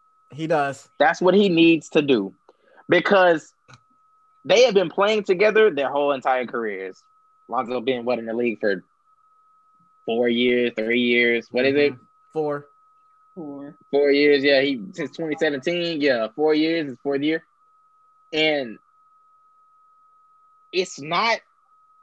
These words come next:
Speaker 2: they've been playing together all four years. And it's mainly because Brandon Ingram got, like, that little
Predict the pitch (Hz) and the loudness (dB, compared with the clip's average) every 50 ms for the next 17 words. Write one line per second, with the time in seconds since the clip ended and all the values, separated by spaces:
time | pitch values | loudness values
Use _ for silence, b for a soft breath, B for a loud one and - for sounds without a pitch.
0 | _ _ _ _ - - 185 214 214 196 214 180 - 196 233 254 233 175 175 160 | _ _ _ _ -4 -2 0 0 2 0 -2 -2 -2 -4 -4 -4 -4 -4 -4 -2
1 | 175 165 156 151 151 160 160 151 160 160 151 147 147 139 117 104 98 _ _ _ | -2 -2 -2 -2 -2 -2 -4 -4 -4 -4 -4 -4 -4 -4 -6 -8 -10 _ _ _
2 | _ _ _ _ _ _ _ _ _ _ _ _ _ _ _ _ _ _ _ _ | _ _ _ _ _ _ _ _ _ _ _ _ _ _ _ _ _ _ _ _
3 | - 180 185 185 - 190 202 180 - - - - 135 156 175 196 226 240 254 254 | -4 -4 -4 -4 -2 -4 -4 -4 -6 -10 -20 -16 -10 -8 -8 -6 -6 -8 -8 -8
4 | 254 226 185 175 143 - - 214 240 254 262 262 254 254 _ _ _ _ _ _ | -6 -6 -6 -6 -6 -4 -2 -2 -2 -2 -2 -6 -8 -10 _ _ _ _ _ _
5 | _ _ _ _ _ _ _ _ _ _ _ _ _ _ _ _ _ _ - 151 | _ _ _ _ _ _ _ _ _ _ _ _ _ _ _ _ _ _ -10 -6
6 | 190 214 254 254 254 226 214 220 240 262 262 233 285 285 269 202 151 - 180 180 | -4 -4 -4 -4 -4 -4 -4 -6 -6 -6 -6 -8 -8 -8 -8 -10 -6 -2 -2 -2
7 | 185 - 175 180 175 165 - 185 180 175 170 175 190 196 190 185 175 160 147 | 0 0 -2 -4 -4 -4 -4 -4 -4 -4 -2 -4 -2 -2 -2 -2 -2 -4 -8